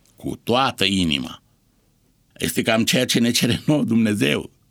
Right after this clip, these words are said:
Este cam ceea ce ar trebui să se întâmple într-o relație de căsnicie. S-a lipit cu toată inima. Se pare că expresia aceasta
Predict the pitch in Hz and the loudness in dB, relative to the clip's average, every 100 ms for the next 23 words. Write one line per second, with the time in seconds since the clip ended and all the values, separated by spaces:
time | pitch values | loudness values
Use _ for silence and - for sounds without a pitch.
0 | _ - - 87 90 - 95 90 92 127 | _ -18 -8 -8 -6 -2 0 0 0 0
1 | 117 - 110 92 107 95 113 120 - 92 | 0 2 0 0 -2 -2 -2 -4 -2 -4
2 | 82 110 120 123 101 82 - 87 92 104 | -2 -2 -2 0 0 -2 -6 -6 -6 -6
3 | 87 95 87 85 92 113 127 - 107 80 | -2 -2 0 0 0 0 0 0 0 0
4 | 65 - 73 69 64 - - 62 - _ | -4 -8 -14 -12 -12 -8 -6 -8 -10 _
5 | _ _ _ _ - 120 90 - 113 123 | _ _ _ _ -6 -2 -2 -2 -2 -2
6 | 107 - 120 127 113 127 127 101 71 - | -4 -4 -4 -2 0 2 2 0 -4 -6
7 | - 123 156 160 135 95 - - - - | -6 -2 -2 0 -2 -4 -10 -20 -20 -20
8 | - - 104 - 92 110 156 143 120 101 | -18 -12 -10 -6 -6 -4 -2 -2 -4 -6
9 | - 165 175 | -4 -4 -4